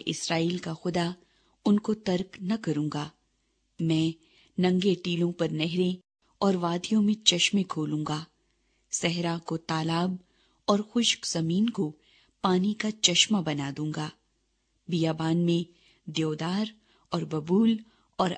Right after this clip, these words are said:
آس اور زیتون کے درخت لگاؤں گا۔ صحرا میں چیڑ اور سرو و صنوبر اکٹھے لگاؤں گا، تاکہ وہ سب دیکھیں اور جانیں اور غور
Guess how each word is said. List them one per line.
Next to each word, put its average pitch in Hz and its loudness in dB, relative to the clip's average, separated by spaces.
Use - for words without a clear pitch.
آس 185 -2
اور 208 4
زیتون 196 0
کے 226 -2
درخت 170 -2
لگاؤں 147 -4
گا۔ 147 -6
صحرا 165 -2
میں 165 0
چیڑ 190 2
اور 160 0
سرو 180 2
و 196 2
صنوبر 165 0
اکٹھے 220 -2
لگاؤں 147 -4
گا، 143 -6
تاکہ 160 -6
وہ 160 -6
سب 175 2
دیکھیں 180 0
اور 165 -6
جانیں 170 0
اور 214 2
غور 180 -2